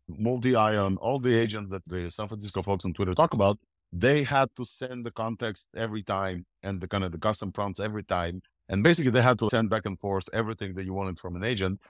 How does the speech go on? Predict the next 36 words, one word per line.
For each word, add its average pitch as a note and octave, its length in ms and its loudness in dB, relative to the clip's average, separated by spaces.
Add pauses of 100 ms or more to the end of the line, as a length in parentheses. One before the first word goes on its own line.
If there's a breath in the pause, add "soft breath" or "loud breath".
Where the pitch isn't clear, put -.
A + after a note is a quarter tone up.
so A2+ 160 4
that G2 140 2
the F2 60 2
agent G#2 280 2
remembers F#2+ 560 2
what G2 180 4
it F2+ 80 2
does F#2+ 220 6
and F2 120 0
w-, F#2+ 240 -4
what F#2 220 -2
it's F2 140 -4
for. G2+ 340 4 (240)
And G2+ 220 2
now, A2+ 400 6 (240)
uh, F2+ 220 -2
OpenAI G#2+ 580 -6
basically A2 420 -10
gave G2+ 260 -8
you G2+ 160 -4
an F#2+ 120 -6
opportunity F#2 640 -6
as F2 160 -2
a F2+ 80 0
developer A2+ 580 4
to G#2+ 80 0
just F#2+ 220 0
very B2 320 4
quickly A2+ 400 -4
to G#2 100 -6
create A2 460 2
one, F2+ 320 0 (640)
um, F2+ 360 4
agent A#2+ 380 -2 (240)
that G2+ 200 0
fits - 360 -2